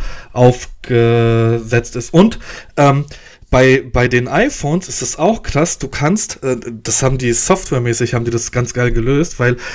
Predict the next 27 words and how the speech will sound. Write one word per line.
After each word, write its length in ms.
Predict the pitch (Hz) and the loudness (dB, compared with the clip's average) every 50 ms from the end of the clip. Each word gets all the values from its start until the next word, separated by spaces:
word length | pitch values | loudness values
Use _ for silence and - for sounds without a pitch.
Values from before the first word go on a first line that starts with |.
| - - - | -14 -14 -8
ähm, 480 | - 123 120 123 120 117 120 117 120 - - - - - - | -2 0 2 2 2 2 0 -2 -6 -8 -14 -20 -20 -20 -18
durch 380 | - 127 120 131 - 135 123 - | -18 -18 -12 -2 2 2 2 2
die 200 | - 135 120 113 | 0 -4 -2 2
Weitwinkelkamera 1040 | 143 175 233 - - - 135 127 120 - 123 113 - - 123 113 117 120 135 151 170 | 2 2 2 2 0 -2 -2 -2 -2 -2 -4 -2 -2 -2 -2 -2 0 0 0 -2 -2
kannst 520 | - - - - 151 196 220 - - - - | -2 -2 0 2 2 2 2 0 -4 -6 -6
du 60 | 135 | -2
das 220 | 123 127 120 - | -2 -2 -2 0
auch 240 | - 123 113 - - | 0 -2 -2 -2 0
umstellen, 640 | - 190 254 254 - - - 131 127 135 156 180 175 - - - - - - - - | 0 0 0 0 -4 -4 -2 0 0 0 0 -2 -4 -8 -16 -20 -18 -18 -12 -4 0
dass 260 | 127 123 127 - - | 2 2 2 2 0
deine 240 | - 123 123 123 123 | 0 0 2 2 4
Hände 320 | 117 175 214 233 180 123 | 4 2 2 2 0 0
gezeigt 500 | 117 - - - - 101 95 - - - | -2 -4 -6 -4 -4 -4 -4 -6 -8 -6
werden. 300 | 107 98 98 101 104 113 | -6 -6 -6 -6 -8 -4
Also 220 | - 131 131 135 127 | -2 0 2 2 2
nicht 340 | 127 131 131 - - - - | 2 2 0 -2 -2 -2 -2
du, 120 | 175 226 | 0 0
sondern 260 | 202 190 151 131 123 | 2 0 0 2 2
deine 220 | 127 127 127 127 120 | 0 0 2 2 2
Hände, 320 | 117 147 180 208 202 190 | 2 2 2 2 2 0
die 160 | 170 131 127 123 | 0 0 -2 -2
dann 200 | 123 123 120 117 | 0 0 0 -2
zum 180 | - 131 120 | -4 -4 -2
Beispiel 420 | 113 117 117 117 117 - - 120 117 | -2 0 0 0 0 -2 -4 -4 -2
irgendwas 300 | 120 120 117 117 110 - | -2 -2 -2 -2 -4 -4
präsentieren 680 | - - 117 110 117 113 110 - - 147 135 135 135 131 | -4 -4 -2 0 0 0 0 0 2 2 2 2 0 -2
können, 540 | - - 123 123 123 123 123 120 123 127 | 0 2 2 2 2 0 -2 -2 -4 -4